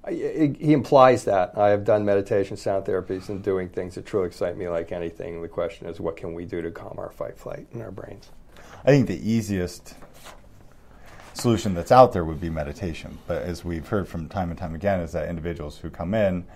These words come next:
Speaker 2: with these issues can't meditate because they can't shut their brain off. So that's the conundrum, and it's very frustrating. One thought is that you just need to meditate longer. Other possibilities include, um,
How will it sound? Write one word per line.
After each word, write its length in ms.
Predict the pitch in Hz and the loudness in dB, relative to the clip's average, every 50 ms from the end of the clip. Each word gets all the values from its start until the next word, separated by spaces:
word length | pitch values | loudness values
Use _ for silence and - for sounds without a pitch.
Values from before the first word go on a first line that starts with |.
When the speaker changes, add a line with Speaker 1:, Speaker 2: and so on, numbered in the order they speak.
| - - - - - - | -20 -20 -20 -18 -12 -10
Speaker 2:
with 140 | 95 90 | -10 -8
these 200 | - 92 85 78 | -6 -6 -4 -2
issues 300 | 113 113 - - 90 82 | -2 -4 -2 -4 -8 -8
can't 280 | - - - 95 78 - | -6 -6 -4 -4 -2 2
meditate 520 | 92 123 127 123 - - - 95 87 - | 4 6 6 6 6 2 -2 -4 -4 -4
because 320 | - 90 - - 92 82 82 | -6 -8 -6 -4 -6 -6 -6
they 100 | 87 85 | -8 -12
can't 280 | - - 98 80 69 | -10 -8 -10 -10 -10
shut 220 | - - - 69 - | -10 -12 -12 -12 -12
their 100 | - 71 | -12 -12
brain 280 | 69 82 78 76 67 | -10 -10 -10 -10 -8
off. 200 | 64 60 55 - - - - - - - - - - - | -10 -10 -12 -14 -18 -20 -20 -20 -20 -20 -20 -20 -20 -16
So 140 | - - 110 | -8 -2 2
that's 260 | 98 110 107 - - | 6 6 6 6 4
the 80 | - 98 | -2 -6
conundrum, 580 | - 107 95 92 92 87 73 69 - - - - - - | -4 -2 -2 0 0 -2 -2 -6 -10 -12 -14 -16 -14 -10
and 240 | - 92 87 85 85 | -6 -6 -4 -4 -6
it's 160 | 92 80 - | -6 -8 -6
very 220 | - 92 85 82 | -6 -4 -4 -4
frustrating. 680 | 80 - 95 92 85 - - 80 69 65 65 65 64 62 - - - - - - - - - | -2 0 0 0 0 0 -8 -10 -10 -10 -12 -12 -14 -16 -18 -20 -20 -20 -20 -18 -16 -8 -2
One 260 | 95 98 101 98 95 | 0 2 2 2 4
thought 280 | - 104 95 92 92 92 | 6 6 8 8 6 4
is 240 | 90 90 87 87 | 2 -2 -2 -4
that 140 | 87 87 - | -6 -8 -8
you 100 | - 85 | -8 -8
just 220 | 80 87 85 - 90 | -8 -10 -10 -8 -6
need 120 | 87 78 | -6 -6
to 60 | 80 | -4
meditate 440 | 82 82 80 78 76 - 80 73 69 | -4 -4 -4 -4 -6 -8 -10 -8 -6
longer. 560 | 78 87 98 107 110 104 110 107 104 104 107 - - - - - - - - - - - | -2 0 0 2 2 0 0 0 0 -2 -4 -10 -20 -20 -20 -20 -20 -20 -20 -20 -8 -2
Other 560 | - 98 98 101 101 98 98 95 95 92 82 - - | 0 0 2 2 2 2 2 2 0 -2 -4 -6 -4
possibilities 600 | - 104 92 - - 90 95 95 92 92 85 - | 0 0 0 0 -2 -4 -2 -2 0 -2 -2 -4
include, 600 | 87 85 80 - - 92 90 90 87 85 85 82 - - - - - - - - | -6 -8 -8 -6 -6 -4 -2 -2 -2 -4 -4 -8 -12 -16 -20 -20 -20 -20 -16 -12
um, 640 | - 80 78 78 76 73 73 71 71 69 69 69 | -8 -6 -6 -4 -4 -4 -6 -6 -6 -8 -10 -12